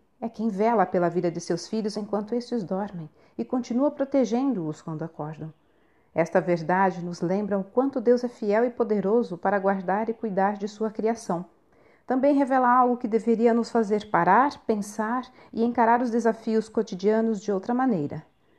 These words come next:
Se carecemos do Senhor para algo tão simples,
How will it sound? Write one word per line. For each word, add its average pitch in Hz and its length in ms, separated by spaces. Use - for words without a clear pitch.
Se - 160
carecemos 196 560
do 185 100
Senhor 175 460
para 156 240
algo 160 180
tão 208 200
simples, - 600